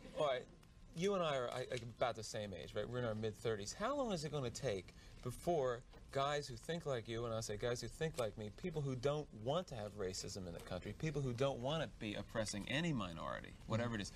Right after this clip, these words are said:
sexual, whatever minority, really get into positions of power and can change things?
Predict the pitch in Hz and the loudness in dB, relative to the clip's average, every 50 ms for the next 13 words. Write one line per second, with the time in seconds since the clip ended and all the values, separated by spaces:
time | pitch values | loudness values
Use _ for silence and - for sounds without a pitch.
0 | - - - - - - 147 143 - - - 147 135 131 135 135 131 - - - | -10 -8 -4 0 2 4 4 2 2 -2 -6 -4 -4 -4 -4 -4 -6 -10 -16 -14
1 | - - 135 143 147 170 196 180 185 151 131 120 113 113 113 123 143 147 - - | -4 2 4 4 6 6 4 2 0 -2 -2 0 0 0 0 -2 -2 -4 -10 -14
2 | - - - - - - 294 302 277 262 185 214 214 208 202 175 165 147 156 165 | -16 -16 -16 -6 0 2 4 4 4 4 4 2 2 2 2 0 -2 -2 -2 -2
3 | 170 160 135 117 127 101 - 147 139 131 120 120 127 127 123 - 110 104 - - | -2 -2 -2 -4 -4 -2 0 2 2 4 4 4 2 0 -2 -4 -4 -4 -2 0
4 | 147 151 175 180 156 - - - - - - - | 2 2 2 2 0 -2 -4 -6 -10 -8 -6 -6